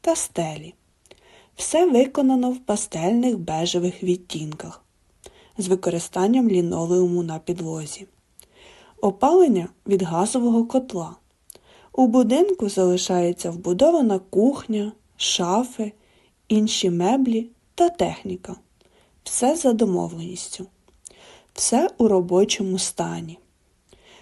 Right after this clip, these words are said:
Це чудовий район села, поруч якого є все необхідне. Школа, дитячий садок, лікувальні заклади, магазини та зупинки громадського транспорту.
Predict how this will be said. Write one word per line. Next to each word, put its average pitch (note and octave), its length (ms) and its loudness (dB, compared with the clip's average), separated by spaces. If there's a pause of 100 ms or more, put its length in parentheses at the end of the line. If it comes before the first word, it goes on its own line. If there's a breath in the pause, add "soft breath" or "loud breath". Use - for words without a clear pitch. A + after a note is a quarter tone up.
(160 soft breath)
Це A#3+ 160 0
чудовий D4 560 4
район A#3 340 4
села, G#3+ 500 0 (640 soft breath)
поруч E4+ 460 4
якого D4+ 420 2
є A3+ 140 2
все D4+ 300 0
необхідне. F#3+ 840 0 (640)
Школа, B3 720 2 (140)
дитячий A3+ 560 0
садок, A3 720 -2 (360 soft breath)
лікувальні B3+ 720 2
заклади, A3 800 -2 (220)
магазини A3 840 2 (500 soft breath)
та F#3+ 140 0
зупинки F#3+ 580 2
громадського F3+ 760 -2
транспорту. - 800 -12